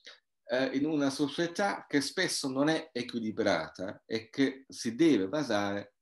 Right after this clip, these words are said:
su rapporti di parentela, ma anche su rapporti soprattutto clientelari. Diciamo, come sappiamo bene, no, questo non vale solo per Napoli, ma a Napoli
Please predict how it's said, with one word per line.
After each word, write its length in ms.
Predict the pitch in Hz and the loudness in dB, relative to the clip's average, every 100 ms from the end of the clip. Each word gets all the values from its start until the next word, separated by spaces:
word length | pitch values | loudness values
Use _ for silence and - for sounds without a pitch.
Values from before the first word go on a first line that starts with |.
| - | -16
su 240 | - 120 | -8 -4
rapporti 420 | 107 104 139 117 | -4 -2 -4 -2
di 100 | 98 | -4
parentela, 640 | 98 107 120 117 175 175 - | -4 -6 -6 -6 -6 -6 -6
ma 120 | 113 | -4
anche 240 | 143 160 - | -4 -6 -10
su 180 | - | -10
rapporti 560 | 117 107 120 107 - 101 | -8 -6 -6 -8 -8 -12
soprattutto 520 | - 98 95 127 - | -10 -12 -10 -12 -14
clientelari. 760 | 95 85 80 82 76 - - _ _ _ _ - - _ | -10 -10 -10 -12 -12 -14 -20 _ _ _ _ -20 -20 _
Diciamo, 340 | - 98 90 | -10 -8 -8
come 340 | - 104 98 - | -8 -6 -6 -8
sappiamo 520 | - 104 98 92 110 | -8 -8 -6 -6 -6
bene, 480 | 92 110 104 90 - _ | -4 -2 -2 -4 -10 _
no, 340 | 104 110 - - | -8 -8 -8 -10
questo 300 | 117 107 113 | -8 -6 -4
non 140 | 107 | -2
vale 220 | 104 104 101 | 0 0 0
solo 280 | 113 104 | -2 -4
per 140 | 101 104 | -4 -2
Napoli, 500 | 123 151 147 127 95 | 0 0 0 -2 -2
ma 200 | 98 - | -6 -6
a 100 | 107 | -4
Napoli 580 | 120 147 147 127 107 | 0 0 0 -4 -4